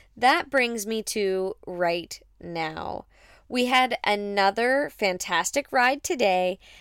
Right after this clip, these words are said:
and I can't wait to work more in the arena tomorrow and Wednesday before heading back home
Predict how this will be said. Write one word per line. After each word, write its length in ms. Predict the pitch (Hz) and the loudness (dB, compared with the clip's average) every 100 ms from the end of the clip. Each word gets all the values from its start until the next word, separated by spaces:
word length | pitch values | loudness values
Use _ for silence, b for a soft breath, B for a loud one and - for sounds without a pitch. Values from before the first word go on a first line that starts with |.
| B | B
and 140 | 208 | 0
I 100 | 202 | 2
can't 360 | 196 254 226 - | 2 0 0 -2
wait 460 | 208 202 202 214 - | -6 2 2 2 0
to 140 | 269 | 0
work 380 | 240 240 226 - - | 0 -2 -2 -6 -8
more 400 | 208 202 202 202 | 0 2 4 2
in 120 | 196 | 0
the 180 | 190 190 | -2 -2
arena 420 | 185 180 175 175 - | -2 -4 -4 -6 -8
tomorrow 720 | 202 185 185 190 202 214 - - | -8 -2 0 2 2 0 -4 -4
and 240 | 185 180 | -4 0
Wednesday 560 | 196 208 208 185 170 156 | 0 0 -2 -2 0 -2
before 400 | 170 - 180 185 | -6 -2 0 0
heading 440 | 185 185 175 170 - | 0 0 0 -4 0
back 280 | 269 311 - | 2 2 -2
home 320 | 214 196 | -2 -2